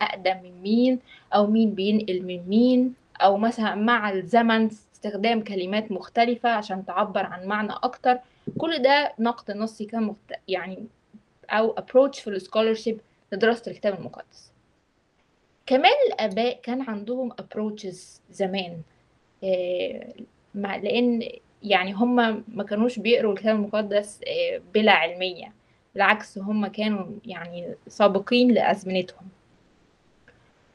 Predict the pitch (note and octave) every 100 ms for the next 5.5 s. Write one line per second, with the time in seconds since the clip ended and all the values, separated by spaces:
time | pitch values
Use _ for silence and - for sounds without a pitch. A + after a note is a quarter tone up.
0 | _ E4+ G4+ F#4 F#4 B3 B3+ A#3+ A#3+ -
1 | A#3 G#3+ A3+ A3+ A3 - _ - F3 F3
2 | G#3 G#3+ A3 A3 A3+ - G3+ G3 C4 -
3 | _ _ - G#3 G#3 A#3+ C#4 B3+ G3+ G3
4 | - G#3+ A#3+ D4+ _ _ _ _ _ _
5 | _ G3 F#3 F3